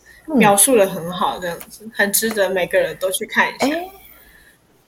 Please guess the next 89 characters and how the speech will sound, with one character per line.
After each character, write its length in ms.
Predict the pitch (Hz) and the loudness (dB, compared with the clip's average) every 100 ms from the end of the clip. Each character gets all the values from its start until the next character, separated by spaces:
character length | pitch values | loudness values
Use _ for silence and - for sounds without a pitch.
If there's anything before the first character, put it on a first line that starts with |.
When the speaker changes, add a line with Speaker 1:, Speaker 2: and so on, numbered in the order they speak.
| - | -8
Speaker 2:
那 100 | 320 | -8
这 140 | 233 | 2
样 100 | 302 | 2
你 60 | 185 | 4
会 80 | 220 | 4
不 60 | |
会 160 | 196 175 | 6 6
也 60 | 151 | 6
是 120 | 190 | 2
喜 220 | - 139 | 0 0
欢 180 | 147 170 | 0 -2
纸 140 | - 110 | -6 -8
牌 280 | - 90 - | -4 -6 -4
屋 140 | 107 | -2
啊？ 160 | 107 - | 0 0
你 60 | 196 | -4
有 80 | |
看 180 | 175 175 | -4 -4
这 120 | 208 | -2
部 160 | - 147 | -2 -4
吗？ 80 | - | -2
Speaker 1:
纸 240 | - 202 | -2 -2
牌 320 | 269 196 185 196 | 0 2 4 4
屋？ 300 | 220 233 - _ _ _ _ _ _ _ _ - | 0 -2 -4 _ _ _ _ _ _ _ _ -4
Speaker 2:
不， 140 | 160 | -2
不， 100 | 151 | -2
不， 80 | 139 | -6
纸 240 | - 151 | -2 -2
牌 200 | - 127 | 0 0
屋。 20 | 131 | 2
Speaker 1:
纸 220 | 220 180 | 2 0
牌 340 | - 180 175 - | 2 2 4 4
屋， 240 | 214 226 | 4 2
我 100 | 196 | 0
没 100 | 196 | 2
有 80 | 220 | 0
看 220 | 214 202 | 0 -4
过 220 | 190 185 | -2 -4
欸。 120 | - - - - _ _ _ _ _ - | -4 -12 -20 -20 _ _ _ _ _ 0
Speaker 2:
对， 100 | 226 | 0
好 100 | 175 | 2
像 140 | 226 | 0
西 240 | 262 - 233 | 0 0 4
班 240 | 220 208 | 6 4
牙 160 | 175 127 | 2 -2
也 80 | 127 | -2
是 60 | |
在 160 | 196 202 | 0 0
讲 360 | - 135 92 - | 0 -4 -4 -12
述 260 | - 151 | -4 0
类 160 | 156 139 | 2 2
似 160 | 143 | 0
差 180 | 131 135 | -6 -6
不 60 | 135 | -4
多 160 | 131 | -6
的 60 | - | -6
故 200 | 117 165 | -6 -6
事， 220 | - - | -8 -12
然 80 | - | -10
后 220 | 147 147 | -4 -2
就 100 | 139 | -2
是， 240 | 147 143 139 - - _ | -4 -4 -4 -8 -20 _
那 140 | 196 196 | 0 2
我 80 | 147 | 2
记 140 | 160 | 2
得 80 | 170 | 0
好 80 | 127 | 0
像， 160 | - - | -4 -6
呃， 40 | |
可 140 | - | 0
是 60 | 196 | 4
我 80 | 156 | 4
没 100 | 139 | 4
有 60 | |
把 100 | 127 | 2
它 60 | 117 | 2
看 200 | - 139 | 0 -4
完， 80 | 87 | -2
我 80 | 143 | -4
记 160 | 160 | 0
得 80 | 147 | 2
大 140 | 151 | 4
概 120 | 135 139 | 2 0
是 180 | 135 | -6
一 100 | 104 | -8
群 180 | 151 139 117 | -8 -8 -8
人 120 | - | -10
去 80 | - | -14
抢 180 | - | -14